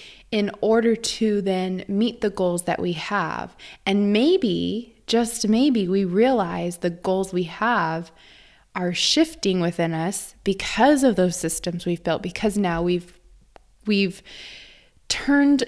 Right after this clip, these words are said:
inward, we've built more self-awareness around what we want, and we realize the goals can change. I think, um, Mark and I, we, he's reading that book, Atomic Habits, and he's telling me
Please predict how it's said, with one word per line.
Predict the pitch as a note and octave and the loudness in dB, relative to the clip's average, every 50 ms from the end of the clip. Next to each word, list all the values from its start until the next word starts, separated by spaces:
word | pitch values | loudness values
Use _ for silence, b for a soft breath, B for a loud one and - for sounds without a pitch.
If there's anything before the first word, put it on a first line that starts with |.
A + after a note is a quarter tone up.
| - | 0
inward, | - B3+ A#3+ B3 B3 A#3 A3+ A3+ A3 A3 A3 F#3+ | 2 2 4 4 4 4 2 2 2 2 0 0
we've | G3+ G3+ G3 F#3+ - _ | -2 -2 -4 -4 -4 _
built | A3+ A3+ A#3+ A#3+ - - | 0 0 0 0 0 0
more | A3 A3+ A3 | 0 0 0
self-awareness | A3 A3 - G#3+ G3+ G#3 - G#3+ G3 G3 F#3+ F#3+ G3 G3+ G#3 G3+ G#3+ | -2 -2 -2 -2 -2 -2 -4 -4 -2 -2 -2 -2 -2 -2 -4 -4 -4
around | G3 G3 F#3+ F#3 F#3 F3+ E3 | -2 -2 -2 -4 -4 -4 -4
what | F3+ F3 - | -4 -4 -4
we | - F#3+ F#3+ | -2 -4 -2
want, | F3 F3 E3 F#3+ A3 - | -2 -4 -4 -4 -4 -4
and | G#3 | -4
we | F#3+ F#3 F3+ | -4 -4 -4
realize | E3+ F3+ F#3 F#3+ G3 G3 F#3+ F#3+ - | -2 -2 -2 -2 0 -2 -2 -2 -4
the | - F3+ | -6 -6
goals | F3+ - F3+ E3+ E3 - - | -6 -8 -8 -8 -8 -8 -6
can | - G#3 G3 F#3+ | -2 -2 -2 -2
change. | - - C4+ C#4 B3+ F3 - - - - - - - - - - - - - - - - - - - _ _ _ _ _ _ _ _ - - - | -2 -2 -2 -2 -2 -2 -4 -8 -10 -12 -14 -16 -16 -20 -20 -20 -16 -14 -14 -14 -14 -20 -20 -20 -20 _ _ _ _ _ _ _ _ -8 -4 -2
I | G#3 G#3 | -2 -2
think, | G#3 - G#3+ G#3+ G3 G3 - B B B B B B B B B B - | -2 -2 -4 -4 -4 -8 -12 B B B B B B B B B B -4
um, | G3+ G3+ F#3+ F#3 E3+ - - | -2 0 0 0 0 -2 -2
Mark | G3 G3+ G3 G3 | -2 -4 -2 -2
and | A#3+ B3 | 0 0
I, | A3+ G#3+ | 0 0
we, | G#3 G#3 G3 - - - - - - - - | 0 0 -2 -2 -6 -10 -14 -18 -18 -14 -12
he's | G#3 G3+ B3 C#4 C4 A#3+ G#3+ | -2 2 2 2 2 2 2
reading | A#3+ A#3+ G#3+ A3+ A3 G#3 | 2 2 2 2 0 0
that | E3+ - - - | -2 -4 -4 -4
book, | - F#3 F3+ F3+ | -2 -2 -2 -2
Atomic | F#3+ F#3+ F#3 - - G3 F#3 F#3 F#3 F3+ | -4 -4 -4 -4 -2 0 0 0 -2 -4
Habits, | - - E3 E3 E3 E3 - - - | -4 -4 -2 0 0 -2 -4 -4 -4
and | F3+ F3+ | -2 -2
he's | F3 F3 - | -2 -4 -6
telling | - F#3+ F#3 F3+ F3+ | -6 -4 -2 -2 -2
me | F3 | -4